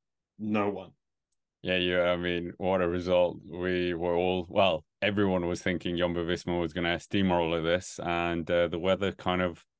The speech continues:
Speaker 2: well, didn't level it. <laughs> It threw up this result. But yeah, D S M, huge result for them.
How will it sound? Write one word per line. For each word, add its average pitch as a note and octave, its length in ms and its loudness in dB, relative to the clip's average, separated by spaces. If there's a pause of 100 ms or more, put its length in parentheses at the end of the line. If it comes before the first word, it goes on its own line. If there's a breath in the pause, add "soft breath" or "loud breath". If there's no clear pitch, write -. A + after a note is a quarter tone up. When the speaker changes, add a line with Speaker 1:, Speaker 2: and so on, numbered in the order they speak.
(140)
Speaker 2:
well, E2 140 2
didn't F#2+ 380 0
level F#2+ 300 -2
it. F2 360 -4
<laughs> - 60 -18
It - 380 -4
threw G2+ 260 2
up F2 120 -2
this - 320 -4
result. F2 420 0 (380 loud breath)
But G#2 280 4
yeah, G#2 220 2
D G#2 200 0
S G2+ 120 -2
M, G#2+ 300 0 (360)
huge A#2 300 2
result F#2 420 2
for F2 120 -4
them. F2+ 420 2